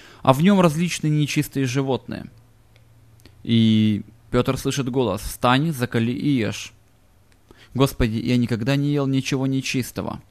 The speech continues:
«О, Петр, то, что я делаю, теперь ты не знаешь, а уразумеешь после.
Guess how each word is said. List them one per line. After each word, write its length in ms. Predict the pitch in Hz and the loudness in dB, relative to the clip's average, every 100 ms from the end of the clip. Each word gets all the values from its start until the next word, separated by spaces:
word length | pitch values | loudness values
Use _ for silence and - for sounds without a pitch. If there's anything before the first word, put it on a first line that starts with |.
| _ _ _ _ _ - | _ _ _ _ _ -4
«О, 120 | 123 | -4
Петр, 440 | 135 110 - - - _ - | -2 -4 -4 -12 -14 _ -8
то, 100 | 117 | -8
что 160 | - | -4
я 300 | 110 104 143 | -4 0 0
делаю, 560 | 165 117 131 104 107 - - _ _ _ - - | 0 0 0 0 -2 -6 -14 _ _ _ -20 -12
теперь 340 | - 147 202 180 | -2 2 4 2
ты 140 | - | 2
не 120 | 175 | 2
знаешь, 500 | 160 147 120 104 117 - | 0 -2 -2 -2 -6 -4
а 100 | 123 | -2
уразумеешь 600 | 120 113 113 110 113 - | 0 0 0 0 -2 -4
после. 480 | 117 107 - 98 | -4 -4 -8 -12